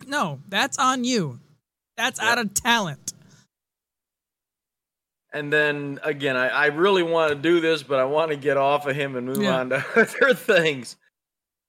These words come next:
Speaker 2: He gets, what, about two or three of Christopher Bell's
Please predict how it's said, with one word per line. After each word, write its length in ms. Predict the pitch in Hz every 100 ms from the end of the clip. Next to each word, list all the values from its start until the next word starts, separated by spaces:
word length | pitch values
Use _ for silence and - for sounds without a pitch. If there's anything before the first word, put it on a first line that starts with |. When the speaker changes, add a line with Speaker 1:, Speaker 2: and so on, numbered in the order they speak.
| _ _
Speaker 2:
He 160 | 170 214
gets, 520 | 180 170 151 - -
what, 300 | 143 180 127
about 320 | 104 101 -
two 180 | - 214
or 120 | 190
three 460 | 139 - 160 180 170
of 280 | 131 110 92 _ _
Christopher 460 | 190 185 - 147
Bell's 640 | 123 139 151 160 156 147